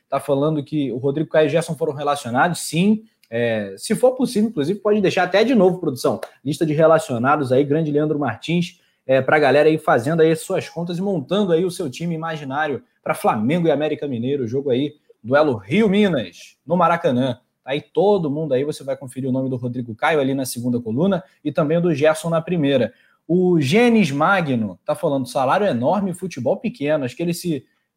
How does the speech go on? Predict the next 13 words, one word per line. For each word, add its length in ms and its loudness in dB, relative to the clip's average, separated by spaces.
é, 280 4
ele 140 -2
se 140 -8
refere 320 -2
aqui 160 -4
ao 160 2
Renato 360 -6
Augusto, 360 -6
aqui 140 -14
críticas 420 -10
ao 80 -6
Renato 320 -10
Augusto. 360 -6